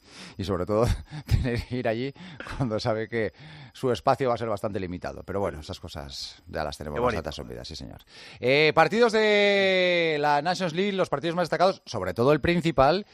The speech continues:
Speaker 1: el Italia uno, Francia tres, que le da a Francia el primer grupo después de toda la que está cayendo con la selección bleu, ¿eh?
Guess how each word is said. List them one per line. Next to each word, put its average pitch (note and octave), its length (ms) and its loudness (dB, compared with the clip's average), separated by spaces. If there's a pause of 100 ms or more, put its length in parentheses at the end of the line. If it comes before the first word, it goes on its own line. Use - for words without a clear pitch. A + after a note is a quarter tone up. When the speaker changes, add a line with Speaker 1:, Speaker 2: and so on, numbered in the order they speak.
(140)
Speaker 1:
el A2 180 -2
Italia C3+ 340 4
uno, D#3 180 2
Francia D#3 320 2
tres, D#3 160 -4
que F#3 100 0
le D3+ 60 6
da C#3 120 6
a D3+ 40 2
Francia E3 240 0
el G3 60 0
primer D#3+ 320 2
grupo D#3+ 280 0
después D3+ 300 0
de E3+ 80 -2
toda D#3 140 4
la E3 120 6
que C3 60 -2
está D#3 160 2
cayendo D3+ 340 0
con A#2+ 80 2
la G#2 80 2
selección G2+ 340 -4
bleu, D#3+ 140 0
¿eh? B2 220 -4